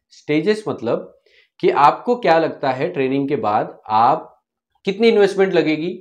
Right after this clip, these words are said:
अगर आपको ईसीएम रिपेयरिंग का काम शुरू करना है तो।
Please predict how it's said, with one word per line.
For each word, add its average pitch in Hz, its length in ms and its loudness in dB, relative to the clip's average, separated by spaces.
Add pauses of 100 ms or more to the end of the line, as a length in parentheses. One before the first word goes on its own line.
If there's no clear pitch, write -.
(120)
अगर 123 240 -4
आपको 151 560 0
ईसीएम 180 400 -2
रिपेयरिंग 139 460 -2
का 143 220 2 (680)
काम 127 260 2
शुरू 120 260 -4
करना 104 300 -6
है 101 140 -8
तो। 90 180 -16